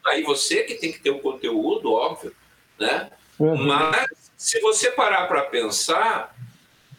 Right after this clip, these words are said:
Speaker 1: qual era o grande problema de todo, sempre foi o calo dos artistas: como é que eu vou divulgar meu trabalho?
Speaker 2: Uhum.
Speaker 1: Como é que eu coloco isso,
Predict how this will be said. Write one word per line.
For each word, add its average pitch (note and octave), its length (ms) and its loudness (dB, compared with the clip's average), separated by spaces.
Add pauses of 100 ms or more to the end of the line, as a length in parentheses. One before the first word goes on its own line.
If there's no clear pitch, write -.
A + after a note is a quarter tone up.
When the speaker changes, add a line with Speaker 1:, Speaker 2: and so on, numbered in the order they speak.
Speaker 1:
qual A3+ 140 2
era C4 260 2
o - 80 -8
grande C4+ 320 -4
problema A3 540 -2
de - 140 -8
todo, - 320 -2 (120)
sempre C#4+ 420 -4
foi A#3+ 220 0
o A#3 120 -6 (100)
calo A#3 320 2
dos F3 240 -6
artistas: E3+ 680 -4
como G3 260 0
é G#3 100 -2
que - 100 -2
eu - 60 2
vou G#3 120 4
divulgar G3 480 2
meu G#3 160 0
trabalho? F#3 680 2 (440)
Speaker 2:
Uhum. C#3 440 2
Speaker 1:
Como - 200 0 (100)
é - 120 -4
que - 40 -8
eu - 100 -8
coloco G#4 520 2
isso, G#4+ 600 2